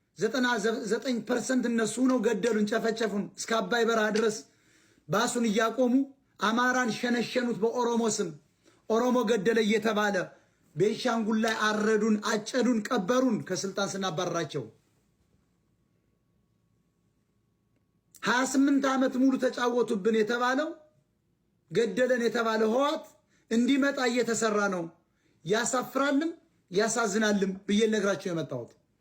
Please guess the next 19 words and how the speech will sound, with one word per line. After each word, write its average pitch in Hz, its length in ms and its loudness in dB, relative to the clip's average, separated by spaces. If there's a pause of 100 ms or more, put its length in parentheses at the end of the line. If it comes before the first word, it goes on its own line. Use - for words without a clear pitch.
(380)
ዘመቻ 233 440 0
አንድነት 269 540 2
የትግሬዎች 247 600 0 (300)
እቅድ 214 340 0
ነው። 165 140 2 (760)
አማራ 269 400 2 (100)
ሙሉ 269 260 6
በሙሉ 277 320 4
እንዲወድም 214 500 4 (1400)
ከዚያ 233 320 0
በኋላ 262 300 0
በተዳከመ 240 640 0
አማራና 233 480 2
በተዳከመ 220 680 0
ብልጽግና 247 520 0
ላይ 320 160 0 (1900)
ሪሃብል 247 400 2
ያደረገ 233 400 0
የተደራጀ 240 580 0